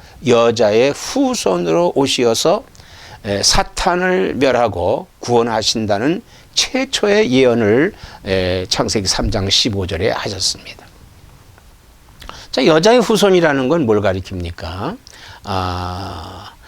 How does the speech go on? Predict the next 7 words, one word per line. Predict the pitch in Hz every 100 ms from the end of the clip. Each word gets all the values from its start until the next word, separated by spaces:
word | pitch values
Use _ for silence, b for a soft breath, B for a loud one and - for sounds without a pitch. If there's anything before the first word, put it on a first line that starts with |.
| B 113
여자의 | 113 120 107
후손. | 92 104 - 87 - - -
그러니까, | 135 131 156 120 B B B B
에, | 104 95 -
아버지, | - 110 123 120 117 113 113 110 110 110 110 B B B -
사람은 | - 135 147 180 160
그 | 123 110